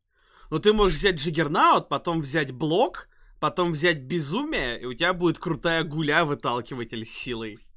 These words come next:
У тебя будет три безумных игрока в команде некров. Но это так... Это, это мои безумные идеи. Реролл будет этой ГФ-, нет, не реролл, это Г Ф И. Ну,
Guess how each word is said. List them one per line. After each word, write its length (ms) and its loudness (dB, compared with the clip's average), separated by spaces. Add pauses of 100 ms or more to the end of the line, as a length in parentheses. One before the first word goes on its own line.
(1080)
У 100 -2
тебя 180 4
будет 240 2
три 180 4
безумных 520 -2
игрока 360 -4
в 60 -8
команде 460 -6
некров. 420 -8 (120)
Но 120 -2
это 180 0
так... 220 0 (320)
Это, 200 2 (120)
это 160 0
мои 240 4
безумные 600 -2
идеи. 480 -4 (760)
Реролл 400 6
будет 280 -2
этой 180 -6
ГФ-, 180 -6
нет, 260 -6
не 140 -2
реролл, 240 0
это 140 -4
Г 80 -8
Ф 160 -10
И. 240 -4 (880)
Ну, 480 2